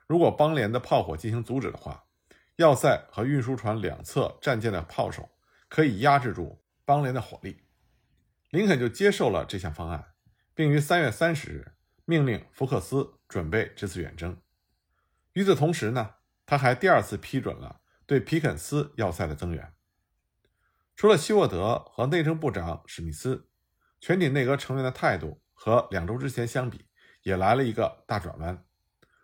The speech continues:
都拥护坚守萨姆特要塞的决定。那么这个决定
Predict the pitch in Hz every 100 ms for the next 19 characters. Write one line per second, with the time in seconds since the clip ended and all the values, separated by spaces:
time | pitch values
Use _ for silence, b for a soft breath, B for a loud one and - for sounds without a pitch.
0 | _ - 196 202 208 185 113 - - 147
1 | 117 78 - 110 82 101 113 85 92 73
2 | - 95 - _ _ _ _ _ _ _
3 | _ _ _ _ _ _ 185 190 254 156
4 | 101 95 127 90